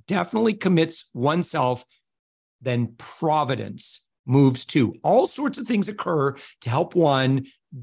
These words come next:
that would never otherwise have occurred. A whole stream of events, issues, from the decision, rising in one's favor, all manner of unforeseen incidents and meetings and material assistance,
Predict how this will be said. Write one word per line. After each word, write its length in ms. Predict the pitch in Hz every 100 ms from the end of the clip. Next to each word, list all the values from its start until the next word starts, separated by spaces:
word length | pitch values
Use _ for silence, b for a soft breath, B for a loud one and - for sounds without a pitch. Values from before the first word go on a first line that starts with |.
| 120 _ _ 190
that 240 | 165 165 202
would 240 | 175 143
never 520 | 170 190 262 294 - -
otherwise 360 | 220 202 170
have 80 | 147
occurred. 400 | 160 - 220 156
A 40 | -
whole 280 | - 320 320
stream 420 | - - 226 233
of 120 | 214
events, 460 | 208 165 147 147 - B B
issues, 560 | 208 214 214 202 - - _ _ -
from 200 | 196 208
the 80 | 202
decision, 420 | 226 175 139 139
rising 320 | 147 185 202
in 80 | 180
one's 260 | 175 165 - -
favor, 340 | 226 214 160 -
all 240 | - 330 339
manner 680 | 226 226 254 262 170 131 - b b -
of 180 | 165 -
unforeseen 580 | 208 - 226 - 196 180
incidents 520 | - 180 - 160 147
and 140 | 139 147
meetings 380 | 175 151 143 139
and 160 | 147
material 320 | 139 165 170
assistance, 480 | 190 160 - 160 151